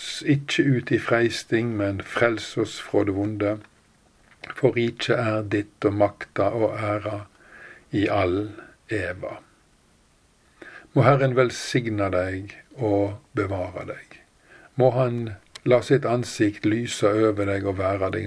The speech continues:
nådig. Må han løfte sitt åsyn på deg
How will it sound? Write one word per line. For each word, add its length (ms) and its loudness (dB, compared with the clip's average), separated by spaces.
nådig. 480 -8
Må 140 -2
han 420 4
løfte 440 0
sitt 320 -4
åsyn 480 -4
på 140 -4
deg 300 -10